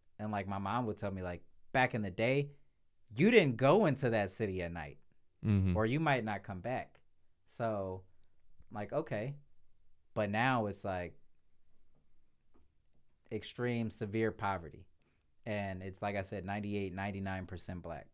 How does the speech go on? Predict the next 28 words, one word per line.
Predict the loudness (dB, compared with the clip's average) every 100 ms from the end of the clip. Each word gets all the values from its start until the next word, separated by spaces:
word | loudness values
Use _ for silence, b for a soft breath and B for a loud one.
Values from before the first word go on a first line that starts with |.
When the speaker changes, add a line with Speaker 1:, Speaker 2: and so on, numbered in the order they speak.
| _
Speaker 1:
So | -16 -10 -10 -10 -16 _ _ _ -20 -20 -20 _ _ _ -20 -20 _ _ _ -20 -12 -2
Speaker 2:
Wow. | 4 6 6 4 -2 -18 -20 -4
Speaker 1:
it's | -2 0
weird | 2 4 4 2 -2
that, | -2 0 -2 -6
you | -6 -4
know, | -4 -4 -8 -12 _ _ _ _ _ -12
you | -6 -4
end | -2
up | -4 -6
being | -6 -6 -4
back | -6 -6 -6
in | -10
a |
city | -8 -8 -6 -4
that | -6 -8
you | -8
were | -6
born | -6 -8 -8
in | -10
or | -12
something | -12 -12 -12
like | -12 -10
that. | -8
I | -8
don't | -8 -10
know. | -12 -16 -20 -10 2
Speaker 2:
Mm-hmm. | 4 6